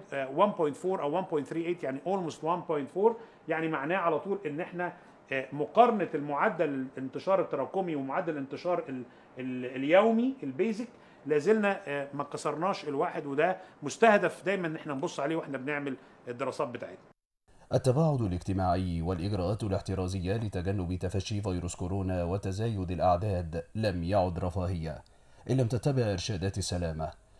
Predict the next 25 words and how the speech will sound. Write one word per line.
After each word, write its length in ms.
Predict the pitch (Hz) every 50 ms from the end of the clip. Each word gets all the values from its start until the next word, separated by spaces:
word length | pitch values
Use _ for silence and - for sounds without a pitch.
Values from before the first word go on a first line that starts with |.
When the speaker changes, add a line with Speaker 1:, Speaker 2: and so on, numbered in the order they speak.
| -
Speaker 2:
فالأعداد 480 | - - 131 104 95 95 95 123 151 151
كما 300 | 139 - 131 104 101 -
صرح 340 | - - 110 113 104 - 110
وزير 340 | 95 90 85 87 110 107 90
التعليم 400 | - - 85 87 90 107 113 101
العالي 400 | 85 85 90 92 85 98 117 120
بأنها 600 | 113 92 - 107 110 95 92 87 95 92 85 85
ربما 480 | 98 127 131 117 110 101 95 87 85
قد 220 | 85 - - 95 80
تصل 560 | - - 120 117 - 120 104 92 95 90 82
لمليون 640 | 87 92 90 87 73 71 85 110 117 110 87 67 82
إصابة 400 | 92 - 95 92 87 92 113 - - - - - - - - -
وربما 520 | - 110 113 135 147 147 147 127 104 85
تزيد 400 | 82 - 92 85 87 107 120 110
في 80 | 90 104
الأيام 400 | 92 - 90 85 82 95 95 92
المقبلة. 640 | 87 80 87 123 - - 117 104 90 90 85 78 - - - - - -
لا 300 | 98 107 120 135 147 139
نقول 520 | 131 110 98 - - 120 131 127 110 90
في 80 | - 92
النهاية 560 | 82 85 85 85 85 107 110 95 85 82 80
سوى: 380 | - - 104 104 117 131 135 131 - _ _ _ _ - - 117
"احذر 520 | 110 - - - 95 85 104 110 110 101 98 87 85
من 260 | 95 113 110 104 98
كورونا"، 800 | - - - 104 101 98 107 95 90 85 82 82 82 73 85